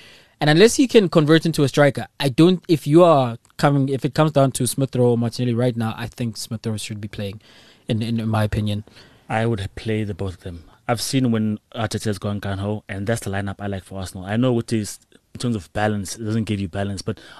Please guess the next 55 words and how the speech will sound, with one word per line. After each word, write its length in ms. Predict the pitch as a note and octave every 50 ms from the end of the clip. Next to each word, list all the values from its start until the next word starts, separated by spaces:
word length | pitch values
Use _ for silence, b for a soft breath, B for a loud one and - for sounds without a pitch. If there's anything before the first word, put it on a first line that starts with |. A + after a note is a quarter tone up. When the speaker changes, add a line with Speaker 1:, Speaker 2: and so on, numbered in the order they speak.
| B B
Speaker 2:
Arsenal 300 | E3+ E3+ D#3+ - E3+ D3+
still 180 | - - D#3+
play 140 | C#3 - D3
good 160 | B2 C3+ B2
football 360 | - - C#3+ C3 A2+ G2 F#2+
in 120 | F#2 A2 A2+
terms 240 | - B2 A#2 A2 G#2+
of 140 | G#2 F#2
they're 100 | G2 G#2+
attractive 380 | G#2 - - A#2 A#2 - - A2
on 100 | A2 A2
the 100 | G#2 F#2 E2
eye 140 | G2+ G2+ G#2
and 120 | G#2 G2+
they 60 | G2+
play 240 | F#2+ - - A2+ F#2+
good 160 | - - A2+ G#2
neat 240 | G#2+ G#2+ G#2 -
passes. 240 | - A2 G#2+ G#2 A2
Speaker 1:
Where 60 | A#2+
would 40 | C3+ C3+
Speaker 2:
And 40 |
Speaker 1:
you 40 | A2+
Speaker 2:
if 60 | A2 -
Speaker 1:
play 80 | C3
Martinelli, 440 | A#2+ A#2+ A2+ - - A2+ A#2 A2+ A2
though, 140 | G#2 G#2 G2+
if 140 | G#2 G#2+ -
you're 60 | G#2+
playing 220 | G#2 - A2 G#2
all, 240 | G#2 G#2 G#2+ G#2 - -
all 100 | - A2+
Speaker 2:
I'd 80 | A#2+
Speaker 1:
of 40 | A#2+
Speaker 2:
have, 160 | A2+ A#2+ A#2
Speaker 1:
them? 80 | A2+ A2+
Speaker 2:
I'd 80 | A2+
have 160 | A2+ A2+ G#2 A2
Martinelli 400 | A2 G#2+ - - A2 A2 A2+ A2+
on 140 | A#2 A2 G#2+
the 80 | G#2
right, 220 | F#2+ G2+ G2+ G2+ -
Saka 280 | - - G#2+ G#2 -
on 60 | A2 G#2
the 80 | G2
left, 200 | G2 G2+ G2 -
I'd 60 | F#2
have, 220 | - G2+ F#2+ - -
uh, 260 | - G#2+ G2+ G2 G2 -
Will 160 | G2+ G#2+ G#2
Smith 260 | G#2 - - G#2+ - -
Rowe 100 | G#2 G2
as 120 | F#2+ E2+
a 60 | E2+
ten. 320 | - - G#2 G2 F#2 E2+